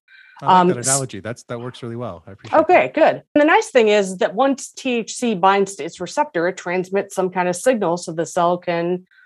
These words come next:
Speaker 2: do what it does in response to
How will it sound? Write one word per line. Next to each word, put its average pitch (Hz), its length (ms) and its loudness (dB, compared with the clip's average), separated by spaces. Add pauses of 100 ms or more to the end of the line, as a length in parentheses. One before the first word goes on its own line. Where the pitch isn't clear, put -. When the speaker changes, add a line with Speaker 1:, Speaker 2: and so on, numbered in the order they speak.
(280)
Speaker 2:
do 180 260 4
what 190 200 4
it 151 180 -2 (420)
does 185 320 4
in 190 120 0
response 175 540 -8
to - 40 -20